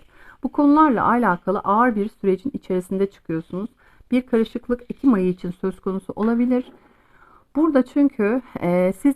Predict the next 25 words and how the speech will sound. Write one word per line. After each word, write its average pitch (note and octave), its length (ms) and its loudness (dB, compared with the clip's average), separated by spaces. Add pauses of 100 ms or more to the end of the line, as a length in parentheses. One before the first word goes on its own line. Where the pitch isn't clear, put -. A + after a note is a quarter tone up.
elinizde A#3 580 4
bir A#3+ 120 0
şeyleri F#3 420 0
devamlı G#3 420 0
birilerine G#3 440 0
sunuyorsunuz A3+ 680 0
ama A3 200 -2
karşınızdaki A#3 760 -4
kişi - 540 -4 (320)
size A3 640 -2
hak - 240 -4
ettiğiniz G3 440 -2
parayı G#3+ 360 -2
vermiyor. F3 500 0 (1300)
Nasıl A3+ 260 0
anlatabilirim D#3 680 -2
ben D3+ 160 -4
şimdi D#3 260 -10
size D3+ 240 -10
bunu? F#3+ 280 -6 (280)
Sanki E4+ 320 -2
böyle G3 460 0
burada G3+ 400 -2 (100)
bu G3+ 60 -14
kişi, F3+ 480 -10